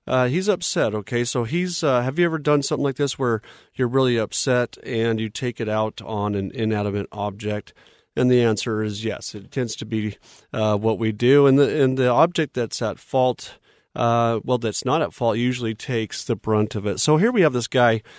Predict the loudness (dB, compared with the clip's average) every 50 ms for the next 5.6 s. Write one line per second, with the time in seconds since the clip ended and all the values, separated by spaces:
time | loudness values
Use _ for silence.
0 | -20 -20 _ _ _ _ _ -2 4 6 6 8 6 6 4 4 4 6 6 6
1 | 4 2 0 -2 -2 -2 -2 -2 -2 0 2 2 2 0 0 -2 -2 -2 -2 -4
2 | -6 -6 -4 0 0 0 0 0 -2 -4 -4 -4 -2 -2 -2 -2 _ -6 -6 -4
3 | -4 -4 -6 -6 -4 -4 -4 -4 -6 -8 -12 _ _ _ _ -20 -20 _ _ _
4 | _ -4 0 2 2 4 2 0 -2 -2 -2 -2 -2 0 0 0 0 0 -2 -4
5 | -8 -8 -4 -2 0 0 0 0 -2 -4 -8 -12